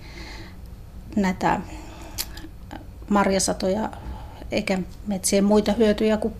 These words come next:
puuta, niin huomioida näissä metsäsuunnittelulaskelmissa. Että kyllähän niitä huomioidaan niin kuin muuten, mutta ei niin kuin laskelmissa. Että ne vois ihan sisällyttää sinne. Ja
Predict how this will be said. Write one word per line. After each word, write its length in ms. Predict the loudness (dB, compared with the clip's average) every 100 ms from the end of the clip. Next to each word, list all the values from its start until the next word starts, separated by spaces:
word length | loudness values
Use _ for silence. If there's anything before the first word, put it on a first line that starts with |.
| 2
puuta, 380 | 6 6 2 -4 -6 -12 -14 -12 -10 0
niin 280 | 2 2 -2 -12 -14 -12 -2
huomioida 680 | 6 6 8 8 8 8 4 2 2
näissä 320 | 4 6 6
metsäsuunnittelulaskelmissa. 1700 | 4 4 2 0 2 2 0 2 6 8 8 6 2 0 -2 2 2
Että 120 | 2 0
kyllähän 320 | 0 2 0
niitä 260 | 2 2
huomioidaan 680 | 4 4 4 2 2 2 -2 -4 -10 -10 -10 -4
niin 140 | -2 0
kuin 220 | 0 -2 -8 -14 -14 -14 -12 -12 -12 -8 -8 2
muuten, 580 | 10 10 10 8 4 4
mutta 200 | 0 2
ei 100 | 4
niin 120 | 4
kuin 200 | 4 6
laskelmissa. 720 | 8 8 4 2 2 2 0 0 -8 -14 -12 -12 -12 -4
Että 160 | 4
ne 120 | 6 8
vois 200 | 4 2
ihan 200 | 0 2
sisällyttää 760 | 4 2 2 -2 -6 -4 0
sinne. 600 | 4 4 4 2 4 2 -2 -12 -12 -12 -12 -12 -12 -12 -12 -4
Ja 240 | 2 4